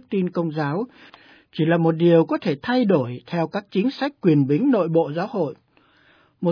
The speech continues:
số người nói là họ được sự thỏa thuận của Đức Giáo hoàng Francisco và nghĩ rằng những tuyên bố của Đức Giáo hoàng trong các cuộc phỏng vấn của Ngài với các ký giả và những nhân vật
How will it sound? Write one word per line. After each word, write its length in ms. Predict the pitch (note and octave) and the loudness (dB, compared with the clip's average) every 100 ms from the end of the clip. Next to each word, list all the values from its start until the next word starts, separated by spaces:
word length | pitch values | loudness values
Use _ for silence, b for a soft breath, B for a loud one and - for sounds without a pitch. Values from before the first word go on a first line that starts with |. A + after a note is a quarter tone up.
| F3 | -2
số 60 | C#4 | 0
người 220 | B3 F3 | 2 2
nói 280 | D#3+ D#3+ B3+ | 2 0 -2
là 160 | G3+ D3+ | -2 -4
họ 160 | E3+ | -4
được 200 | D3+ D3 | -2 -2
sự 180 | - E3+ | -2 -4
thỏa 280 | - C#3 D3+ | -4 -8 -8
thuận 300 | F#3+ F#3+ D#3 | -4 -4 -4
của 120 | D3 | -8
Đức 120 | B2+ G3 | -8 -6
Giáo 120 | G#3+ | -6
hoàng 280 | G#3 D#3+ B2 - | -4 -6 -6 -8
Francisco 640 | F3 - E3+ - D#3+ C#3+ - B B - | -12 -8 -8 -2 -2 -2 -8 B B -4
và 100 | C#3+ | 0
nghĩ 220 | E3 A#3+ | 2 0
rằng 300 | G#3 D3 A#2+ b b b | 0 -2 -4 b b b
những 200 | E3+ C4 - | -2 -4 -2
tuyên 220 | G3+ G3 | 0 2
bố 220 | E3+ F#3+ B3+ | 2 0 -2
của 80 | B2+ | -4
Đức 140 | D#3 F#3 | -6 -6
Giáo 140 | F3+ | -6
hoàng 600 | G3+ D3 C#3 C3+ B2+ A#2+ | -4 -2 -2 -2 -2 -6
trong 180 | A#2+ F3+ | -6 -8
các 140 | A#3 B3 | -8 -6
cuộc 160 | C#3 A#2+ | -6 -6
phỏng 260 | C#3+ A2+ B2+ | -10 -6 -4
vấn 200 | G3+ C#4+ | -4 -4
của 140 | C3 | -6
Ngài 400 | C#3 C#3 C#3 B2+ | -6 -4 -6 -6
với 160 | C3 F#3+ | -8 -8
các 120 | B3 - | -10 -6
ký 180 | A#3 C4 | -4 -2
giả 360 | F#3+ A#2 B2 - B B B | -4 -6 -10 -16 B B B
và 120 | - C#3+ | -4 0
những 320 | C#3+ G3 B3+ | 0 0 0
nhân 200 | G3+ F#3+ | 0 -2
vật 160 | D#3 | -2